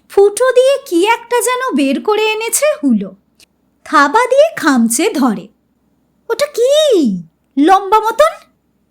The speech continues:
নেংটি ইঁদুর কি অত লম্বা হয়? নাকি ওটা নেংটি ইঁদুরের লেজ? এত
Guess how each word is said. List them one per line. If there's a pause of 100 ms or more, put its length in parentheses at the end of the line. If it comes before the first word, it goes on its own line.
(240)
নেংটি
ইঁদুর
কি
অত (100)
লম্বা
হয়? (680)
নাকি
ওটা (420)
নেংটি
ইঁদুরের
লেজ? (600)
এত